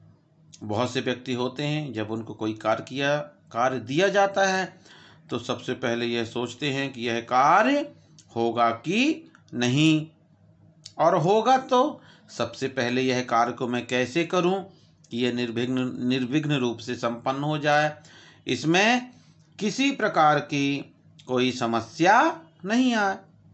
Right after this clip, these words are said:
मन, शांत मन से विचार पूर्वक तुमने यदि सभी सद्गुणों को प्राप्त करने की चेष्टा की तो वे तुम्हारे लिए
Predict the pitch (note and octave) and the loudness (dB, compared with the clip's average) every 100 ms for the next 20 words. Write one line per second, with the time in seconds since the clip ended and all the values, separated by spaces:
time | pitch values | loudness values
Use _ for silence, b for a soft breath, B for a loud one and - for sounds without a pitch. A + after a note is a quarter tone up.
0 | - - - - _ _ _ - B B | -20 -20 -20 -20 _ _ _ -20 B B
1 | B B - E3 G#3+ B3 G#3 A2+ - _ | B B -4 2 4 6 4 0 -8 _
2 | _ _ _ _ _ - - - - F#3+ | _ _ _ _ _ -20 -20 -14 2 4
3 | A#3 C#4+ B3+ A3+ G#3 G#3 - G3 F#3 D3 | 4 4 2 2 2 0 2 4 4 2
4 | C#3 C3+ D3+ D3 D3 - C#3 C#3 C#3 D3 | -2 0 4 4 2 0 0 0 0 -2
5 | - - C3 C3 B2+ B2 A#2+ A2+ B2+ B2 | -4 -6 -4 -2 -2 -2 -2 -2 -2 -2
6 | B2 B B - - F3+ F3+ A3 D#3+ D3 | -6 B B -18 -2 2 2 2 0 0
7 | C#3+ B2+ B2+ C3 C3 B2 - D#3+ F#3 F3 | 0 -2 0 0 -2 -4 2 4 4 0
8 | D3+ B2+ B2 B2 C3 B2+ A#2+ - - A#2+ | -2 0 -2 -4 -6 -6 -6 -8 -2 -2
9 | A#2+ - B2+ B2+ C3 B2+ - B B B | -2 -4 -2 0 0 -6 -16 B B B
10 | - F3+ F3 E3 D#3+ D#3 C3 B2+ B2+ B2 | -2 4 6 6 4 2 0 2 2 0
11 | A#2+ A#2+ B2+ A#2+ | -2 0 0 -2